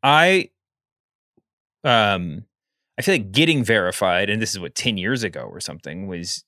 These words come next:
was, felt like a real, like a real step. But now, if my blue check mark disappeared, I can't, I mean, I can't imagine that it would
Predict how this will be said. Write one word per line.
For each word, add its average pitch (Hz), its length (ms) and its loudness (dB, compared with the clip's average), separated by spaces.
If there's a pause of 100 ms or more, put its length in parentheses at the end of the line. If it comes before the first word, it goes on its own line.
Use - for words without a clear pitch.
was, 104 320 -6 (100)
felt 117 240 0
like 117 160 -2
a 113 60 -2
real, 92 420 -4 (880)
like 117 200 -4
a 110 40 0
real 104 220 -2
step. 131 360 0
But 101 120 -2
now, 127 560 2 (800)
if 120 140 -6
my 117 180 4
blue 110 300 -6
check 113 240 -4
mark 104 180 -6
disappeared, 101 420 -8
I 87 80 -10
can't, 147 380 -12 (760)
I - 40 -14
mean, 107 260 -6 (340)
I - 40 -20
can't 180 320 -10
imagine 101 680 -2
that 95 100 -4
it 104 80 -2
would 90 260 -10